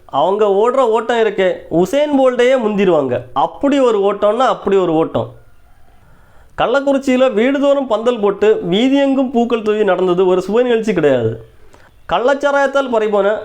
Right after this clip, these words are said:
ஐம்பதுக்கும் மேற்பட்ட உயிர்களின் இறப்பு, அனாதையாக்கப்பட்ட குழந்தைகளின் பரிதவிப்பு. அமைச்சர் சொல்றாரு, சிகிச்சை முடிஞ்சு வீட்டுக்கு போனவங்க அவங்க வீட்டுல வச்சிருக்க மீதி சாராயத்தை குடிச்சிட்டு மறுபடியும் சிகிச்சைக்கு வராங்க அப்படிங்கிற மாதிரி சொல்றாரு.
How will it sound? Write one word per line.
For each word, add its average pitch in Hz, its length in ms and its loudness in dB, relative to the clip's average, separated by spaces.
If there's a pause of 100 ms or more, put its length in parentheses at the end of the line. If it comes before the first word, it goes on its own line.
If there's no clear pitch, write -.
(120)
ஐம்பதுக்கும் 262 640 0
மேற்பட்ட 226 420 0
உயிர்களின் 214 420 2
இறப்பு, 185 480 0 (420)
அனாதையாக்கப்பட்ட 254 1200 0
குழந்தைகளின் 240 580 0
பரிதவிப்பு. 190 680 0 (640)
அமைச்சர் 269 460 -2
சொல்றாரு, 226 440 0
சிகிச்சை 277 480 0
முடிஞ்சு 277 300 2
வீட்டுக்கு 226 400 0
போனவங்க 214 540 2 (280)
அவங்க 202 420 0
வீட்டுல 285 200 -2
வச்சிருக்க 262 440 0
மீதி 254 280 0
சாராயத்தை 240 540 0
குடிச்சிட்டு 202 520 -2 (300)
மறுபடியும் 269 720 0
சிகிச்சைக்கு 240 500 -2
வராங்க 175 640 0
அப்படிங்கிற 196 480 0
மாதிரி 214 260 0
சொல்றாரு. 139 340 0